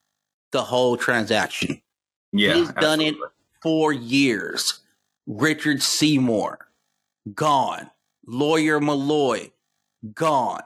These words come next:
Speaker 1: Ty Law, gone. Sebastian, uh, what was that g-,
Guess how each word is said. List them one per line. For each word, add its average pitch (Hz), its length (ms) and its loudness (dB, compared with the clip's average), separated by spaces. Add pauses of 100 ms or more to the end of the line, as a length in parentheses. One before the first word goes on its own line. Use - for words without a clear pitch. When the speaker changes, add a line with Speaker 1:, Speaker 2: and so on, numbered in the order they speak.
(520)
Speaker 1:
Ty 151 440 0
Law, 139 580 0 (720)
gone. 143 680 -2 (520)
Sebastian, 151 1080 0
uh, 131 540 2 (220)
what 131 200 0
was 139 160 2
that 123 160 2
g-, 120 140 -2